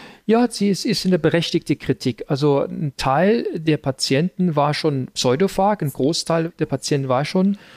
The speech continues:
Pseudophag und ein Teil der phagen Patienten hat im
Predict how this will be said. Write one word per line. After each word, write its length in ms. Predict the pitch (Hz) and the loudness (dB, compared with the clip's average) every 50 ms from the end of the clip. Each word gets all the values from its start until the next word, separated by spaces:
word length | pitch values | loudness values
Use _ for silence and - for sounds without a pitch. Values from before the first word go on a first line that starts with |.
| - _ | -18 _
Pseudophag 560 | - - 170 165 170 - - 170 170 170 - | 0 0 2 2 0 0 0 0 0 0 -2
und 160 | 233 202 147 147 | -2 -2 -2 0
ein 160 | 139 135 - | -2 -2 -4
Teil 460 | - 139 131 135 156 170 175 170 160 | -4 -2 0 2 2 2 2 0 -2
der 280 | - - 135 127 123 - | -2 0 0 0 0 -2
phagen 440 | - - 135 135 165 170 - 175 | -2 -2 0 0 0 0 -2 -2
Patienten 560 | - 160 151 - - - 151 156 - - 143 139 | -2 -2 -4 -4 -2 -2 -2 -2 -2 -2 -2 -2
hat 160 | 143 - - | -2 -4 -4
im 280 | 160 127 123 120 151 | -6 -4 -4 -6 -6